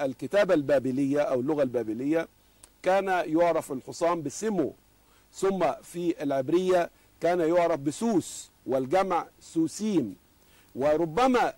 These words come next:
هذه الكلمة هي التي، آه، سمت اشتقت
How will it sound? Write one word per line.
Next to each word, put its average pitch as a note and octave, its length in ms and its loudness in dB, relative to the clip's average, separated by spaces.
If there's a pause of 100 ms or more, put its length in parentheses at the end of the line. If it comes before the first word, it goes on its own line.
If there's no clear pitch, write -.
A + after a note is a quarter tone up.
(220)
هذه F3+ 460 0
الكلمة G3 580 0 (380)
هي F#3 500 2
التي، D3+ 560 -2
آه، - 20 -4
سمت G#3 360 -4 (120)
اشتقت - 560 -2